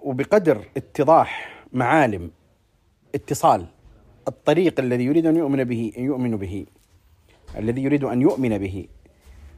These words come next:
بالطريق الذي كان عليه النبي صلى الله عليه وسلم،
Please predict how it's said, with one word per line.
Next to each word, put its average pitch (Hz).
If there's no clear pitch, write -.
بالطريق 214
الذي 185
كان 208
عليه 185
النبي 143
صلى 117
الله 120
عليه 80
وسلم، 123